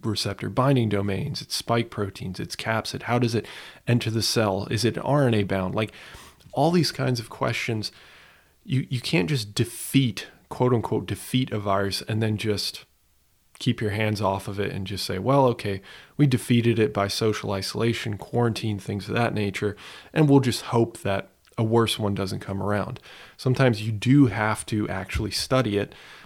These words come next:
Uh, that's why they take these extreme precautions, because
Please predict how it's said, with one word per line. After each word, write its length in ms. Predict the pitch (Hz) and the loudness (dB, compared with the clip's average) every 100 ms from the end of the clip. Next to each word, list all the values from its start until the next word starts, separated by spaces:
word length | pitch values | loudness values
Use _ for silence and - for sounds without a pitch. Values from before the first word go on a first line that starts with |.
| - | -12
Uh, 240 | 98 98 104 - _ _ _ _ - | -6 -4 -4 -10 _ _ _ _ -10
that's 240 | - - - | -6 -4 0
why 160 | 104 | 0
they 120 | 104 104 | 2 0
take 240 | 110 107 | -4 -6
these 200 | 104 101 | -8 -8
extreme 400 | 104 - 120 107 | -6 -4 -2 -2
precautions, 800 | - - 127 123 117 107 101 - - - - _ | -4 -6 0 0 0 -4 -6 -8 -12 -20 -20 _
because 640 | 113 - 110 104 101 - | -6 -4 -4 -2 -4 -6